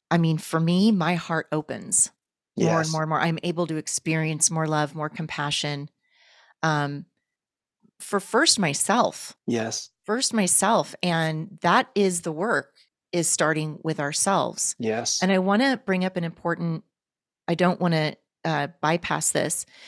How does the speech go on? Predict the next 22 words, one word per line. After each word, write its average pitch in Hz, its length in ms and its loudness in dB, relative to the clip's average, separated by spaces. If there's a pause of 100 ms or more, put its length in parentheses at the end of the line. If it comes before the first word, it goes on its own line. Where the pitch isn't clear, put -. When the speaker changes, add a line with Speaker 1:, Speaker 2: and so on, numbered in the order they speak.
(220)
Speaker 1:
There 185 140 2
has 185 380 0
to 226 100 -2
be 185 240 0
a 165 80 0
certain 170 400 0
reverence 160 560 0
and 165 180 -2
respect 156 720 -2 (380)
when 175 180 2
you're 165 140 0
working 156 400 -4
with 151 260 -6 (220)
any 196 460 2
medicine. 156 540 -2
And 156 100 -2
I 156 60 -2
think 160 260 -8
that's 160 280 0
the 180 120 0
one 160 320 0
thing 165 400 -2